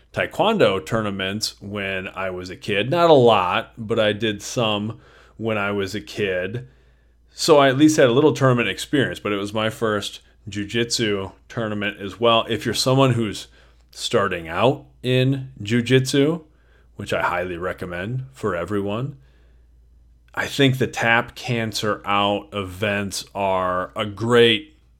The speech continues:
starter event if you'd like to do some competition. It was great for Mickey, and it was, it was really fun because he was the first of our team to compete for the day. He was the only youth competitor.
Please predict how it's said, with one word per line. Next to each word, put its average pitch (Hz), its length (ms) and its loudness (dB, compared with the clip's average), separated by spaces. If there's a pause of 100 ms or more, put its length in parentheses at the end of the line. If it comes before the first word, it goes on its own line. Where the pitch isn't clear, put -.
(240)
starter 113 600 4
event 92 360 -4
if 92 180 -16
you'd 101 160 -12
like 98 280 -4
to 98 100 -10
do 92 380 -10 (420)
some 107 220 -10
competition. 92 920 -8 (540)
It 117 120 -4
was 95 200 -8
great 107 540 -2
for 101 240 -6
Mickey, 110 540 -2
and 127 100 -2
it 127 80 -2
was, 123 280 -4 (800)
it 131 80 -2
was 117 180 -2
really 139 280 6
fun 123 380 2
because 117 260 -2
he 147 80 4
was 139 160 4
the 123 120 -4
first 135 460 -4
of 117 140 0
our 110 160 0
team 110 240 -6
to 104 80 -6
compete 113 320 -6
for 107 120 -10
the 90 100 -14
day. 82 140 -12
He 85 60 -12
was 87 180 -12
the 104 100 -8
only 98 560 -8 (300)
youth 139 360 -4
competitor. 90 760 -8